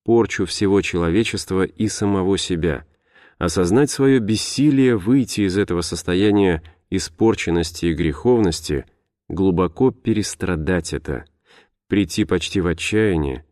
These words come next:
смириться и перед собой, и ближними, и пред Богом, и припасть, как блудница,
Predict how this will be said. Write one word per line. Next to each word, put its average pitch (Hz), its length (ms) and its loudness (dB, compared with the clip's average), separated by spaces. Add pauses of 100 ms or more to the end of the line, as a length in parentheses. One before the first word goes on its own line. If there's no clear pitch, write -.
(120)
смириться 95 800 0 (180)
и 117 120 -2
перед 104 260 0
собой, 92 500 0
и 87 220 -4
ближними, 82 720 0 (340)
и 120 120 2
пред 110 280 -2
Богом, 113 540 2 (120)
и 120 140 0
припасть, 104 720 -4
как 78 220 -4
блудница, 76 800 -2